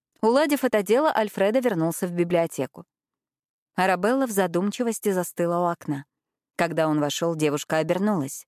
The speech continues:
Граф подошел к ней ближе и взял ее за руку.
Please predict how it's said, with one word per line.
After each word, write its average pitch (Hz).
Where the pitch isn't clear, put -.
Граф 226
подошел 226
к -
ней 208
ближе 214
и 208
взял 170
ее 170
за 147
руку. -